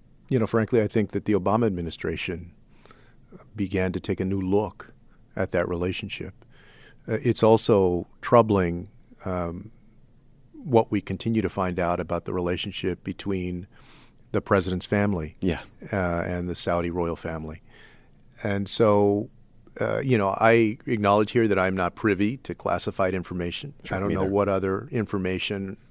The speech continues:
Speaker 1: there is or how helpful they may have been. Um, but right now, I would say that it certainly raises the question,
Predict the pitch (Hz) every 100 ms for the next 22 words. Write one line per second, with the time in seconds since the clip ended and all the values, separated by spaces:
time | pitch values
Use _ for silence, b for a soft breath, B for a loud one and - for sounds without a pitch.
0 | _ 110 95 90 95 104 104 90 73 92
1 | - 101 - 110 113 104 98 98 90 92
2 | 95 95 120 B B B B B _ -
3 | 95 90 87 87 B B B _ - 104
4 | 110 101 101 - - b b b - -
5 | - 123 127 120 117 98 92 - 95 90
6 | 90 90 - 110 107 98 90 95 90 98
7 | 82 87 - 95 - - 87